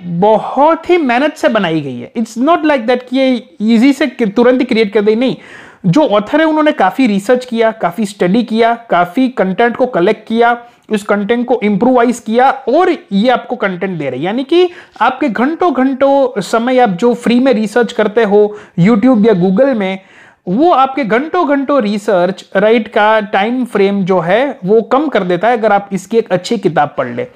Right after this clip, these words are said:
एग्जांपल में, के तौर पे एक और मैं आपको बता देता हूँ कि जैसे आपको सीखना है कि YouTube में आप अपना वीडियो कैसे प्रमोट कर सकते हो, ठीक है? तो इसके YouTube में काफ़ी फ्री वीडियोज़ है,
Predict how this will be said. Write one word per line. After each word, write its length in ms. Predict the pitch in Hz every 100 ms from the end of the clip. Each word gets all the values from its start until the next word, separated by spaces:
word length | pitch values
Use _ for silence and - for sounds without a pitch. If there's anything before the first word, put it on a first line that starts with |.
| _ _ -
एग्जांपल 460 | 214 277 330 339 311
में, 260 | 294 262
के 100 | 262
तौर 200 | 247 214
पे 180 | 208 220 208
एक 160 | 220 240
और 100 | 330
मैं 80 | 285
आपको 180 | 254 196
बता 260 | 180 185
देता 220 | 170 156
हूँ 200 | 190 285 - - -
कि 80 | 262
जैसे 260 | 285 294 339
आपको 280 | 311 - 311
सीखना 400 | - 285 339 285
है 300 | 240 - _ _ 285
कि 240 | 240 196
YouTube 340 | 254 320 339
में 400 | 294 285 302 330 -
आप 340 | 226 202 202 -
अपना 280 | 214 269 294
वीडियो 640 | 226 226 240 285 349 - _ _ _ - - - -
कैसे 200 | 262 302
प्रमोट 420 | 254 226 240 247
कर 160 | 185 160
सकते 300 | 147 - 117
हो, 140 | -
ठीक 160 | 302 330
है? 180 | 202 - - - -
तो 100 | 320
इसके 240 | 294 294
YouTube 400 | 339 302 311 349 349
में 80 | 349
काफ़ी 280 | 339 370
फ्री 240 | 349 311 285
वीडियोज़ 460 | 240 214 220 190
है, 140 | 196